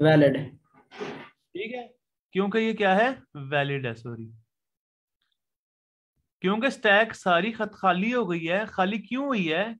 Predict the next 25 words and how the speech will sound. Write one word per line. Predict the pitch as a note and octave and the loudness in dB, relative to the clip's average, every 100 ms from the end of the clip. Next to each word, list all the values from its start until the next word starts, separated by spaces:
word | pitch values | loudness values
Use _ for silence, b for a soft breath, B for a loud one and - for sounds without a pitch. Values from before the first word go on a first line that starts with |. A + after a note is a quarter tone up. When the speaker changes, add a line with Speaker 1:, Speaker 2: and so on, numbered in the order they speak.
| - | -8
Speaker 2:
क्योंकि | G3+ F#3+ | -6 -4
उन | A#3+ - | -4 -2
सब | A#3 A#3 A#3 | -4 -4 2
के | |
आपस | A#3+ G#3+ G#3 | 2 2 -2
में | G#3 | -2
पेयर | G3 G3 | 0 0
बन | F#3+ F3+ | 0 -4
गए | C3+ C3+ | -4 -8
हैं। | C3+ C3+ | -10 -6
पेयर | G3 A3+ A3+ | -2 -2 -2
क्यों | A#3+ C#4 | -4 -4
हुए | C4 F#3 | -4 -2
हैं, | F#3 A#3+ _ _ _ - | -4 -6 _ _ _ -6
क्यों | C4 C#4+ | -2 0
बने | C4 G3 | 2 2
हैं? | A3+ - | -2 -4
क्योंकि | A#3 A3+ A#3 B3+ D4 _ _ _ _ | -4 -4 -2 -2 -4 _ _ _ _
सब | - A3+ G#3+ A3+ | 2 2 2 -2
की | A#3+ D4 D4 | -2 -4 -2
टाइप | G3+ G3 G3+ G#3 | 2 2 2 0
क्या | G#3+ G#3+ | 0 0
थी, | B3+ C#4 | -4 -6
सेम | C#4+ - E3+ E3 E3+ E3+ | -8 -8 -2 -2 -2 -4
थी, | A3+ B3 C#4+ | -4 -4 -4